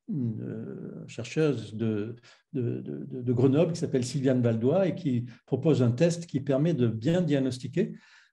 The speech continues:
Euh, je vous montre ce test, il s'appelle le, le, le report global. On montre un écran avec des lettres qui apparaissent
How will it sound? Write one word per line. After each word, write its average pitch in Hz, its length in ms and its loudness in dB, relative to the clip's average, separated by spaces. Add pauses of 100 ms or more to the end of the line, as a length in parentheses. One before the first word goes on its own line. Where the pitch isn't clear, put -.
Euh, 123 160 4
je 120 80 2
vous 151 100 8
montre 170 180 4
ce - 60 4
test, 196 320 2
il 156 80 -2
s'appelle 123 680 0
le, 117 240 0
le, 113 240 0
le 120 140 0
report 135 420 2
global. 120 480 0 (320)
On 139 100 0
montre 165 260 4
un 139 60 4
écran 135 500 0
avec 131 520 -2
des 127 100 4
lettres 143 220 2
qui 143 60 -4
apparaissent 123 500 -2